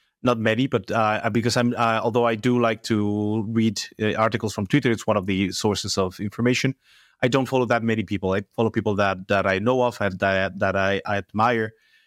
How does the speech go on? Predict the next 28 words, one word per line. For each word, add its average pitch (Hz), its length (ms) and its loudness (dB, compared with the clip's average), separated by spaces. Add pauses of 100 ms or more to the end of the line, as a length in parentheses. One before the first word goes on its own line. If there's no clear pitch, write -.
(220)
And 123 240 2
fortunately, 147 680 0 (100)
dash 113 360 0
unfortunately, 110 920 0
a 110 100 -2
lot 131 180 2
of 127 120 0
them 104 160 -2
have, 104 180 -2 (100)
are 110 240 2
experts - 680 -4 (140)
in 113 140 0
their 104 120 2
fields. 101 600 -2 (760)
And 113 640 2
when 113 180 0
I 113 80 2
see 131 220 0
what 123 160 0
they're 95 140 -4
sharing, 95 600 0
what 95 140 -2
they're 101 140 -2
talking 123 440 0
about, 92 420 -2
I 127 400 0
just - 380 -2
feel 101 600 -2